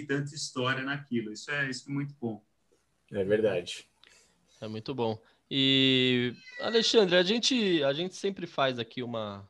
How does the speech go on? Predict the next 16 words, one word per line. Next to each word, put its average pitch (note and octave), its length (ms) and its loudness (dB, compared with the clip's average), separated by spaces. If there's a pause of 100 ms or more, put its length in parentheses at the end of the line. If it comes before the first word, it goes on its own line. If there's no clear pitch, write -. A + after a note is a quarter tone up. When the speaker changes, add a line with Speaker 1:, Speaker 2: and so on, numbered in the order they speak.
Speaker 3:
uma, G2 840 -10
apesar B2 360 2
de C#3 140 4
não C3+ 120 4
ter B2+ 160 -2
pauta, C#3+ 440 6
né? B2+ 160 4
Um, A2+ 320 2
é - 80 -4
um G3+ 60 -4
bate-papo G#3 440 2
que - 60 -2
a C#3 40 0
gente B2 160 -4
tá A#2+ 140 -4
fazendo. B2 500 0